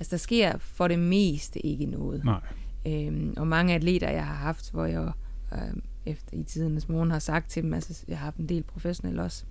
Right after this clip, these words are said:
Speaker 1: og sagt, "Så fik du også dit styrt ind under."
Speaker 2: Ja.
Speaker 1: Altså, "Så fik du også det klaret, og der skete
Speaker 2: Ja.
Speaker 1: ikke noget."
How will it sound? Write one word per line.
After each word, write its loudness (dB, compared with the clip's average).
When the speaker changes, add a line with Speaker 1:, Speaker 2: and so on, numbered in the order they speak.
Speaker 1:
og -2
sagt, -2
"Så 0
fik 2
du 2
også 2
dit -2
styrt -6
ind -4
under." -4
Speaker 2:
Ja. 6
Speaker 1:
Altså, -4
"Så 2
fik 2
du 4
også 2
det -2
klaret, -4
og 0
der 4
skete 4
Speaker 2:
Ja. 6
Speaker 1:
ikke 0
noget." -4